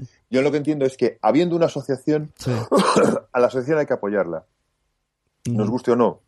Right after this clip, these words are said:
Speaker 1: Quiero decir, eh, eh, a, a los que les guste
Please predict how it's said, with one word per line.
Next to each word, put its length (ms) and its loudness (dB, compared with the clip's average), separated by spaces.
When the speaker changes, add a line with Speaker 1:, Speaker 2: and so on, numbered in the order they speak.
Speaker 1:
Quiero 260 -2
decir, 340 -4
eh, 340 2
eh, 460 -2
a, 220 0
a 20 2
los 180 0
que 60 -6
les 100 0
guste 300 0